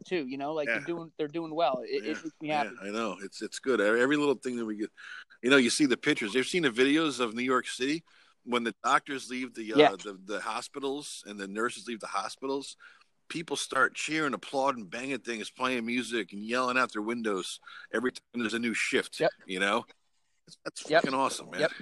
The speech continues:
Speaker 2: That's, that's the kind of shit, you
Speaker 1: Mm-hmm.
Speaker 2: know? It's the kind of shit that just makes you hit your heart, you know?
Speaker 1: Yeah. It, I, I, I, I, I can't believe I, I'm, I'm coming out of, I'm gonna,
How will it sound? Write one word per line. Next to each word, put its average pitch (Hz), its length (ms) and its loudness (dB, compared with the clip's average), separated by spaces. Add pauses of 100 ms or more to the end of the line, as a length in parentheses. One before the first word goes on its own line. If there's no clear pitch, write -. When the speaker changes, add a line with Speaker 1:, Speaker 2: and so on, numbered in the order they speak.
(240)
Speaker 2:
That's, - 160 0
that's 139 220 0
the - 80 -2
kind 135 200 -4
of 104 80 -4
shit, - 300 -4
you 180 60 -4
Speaker 1:
Mm-hmm. 180 80 -2
Speaker 2:
know? 214 180 -2 (800)
It's - 120 -14
the 101 100 -8
kind 127 180 -2
of 110 80 -2
shit 110 180 -6
that 95 140 -2
just 107 200 -2
makes 113 220 0
you 95 140 0
hit 104 220 -2
your 101 100 2
heart, 101 260 2 (260)
you 80 100 -12
know? 101 180 -6 (1120)
Speaker 1:
Yeah. 214 260 12 (440)
It, 196 200 6
I, 220 380 2
I, 214 80 -2
I, 226 60 -8 (360)
I, 196 220 -2
I 220 60 -6
can't 233 340 -10
believe 220 500 -10
I, 180 220 2 (120)
I'm, 190 320 -4 (500)
I'm 185 160 -4
coming 214 280 -4
out 196 160 0
of, 190 80 -8 (200)
I'm 202 100 2
gonna, 226 140 -6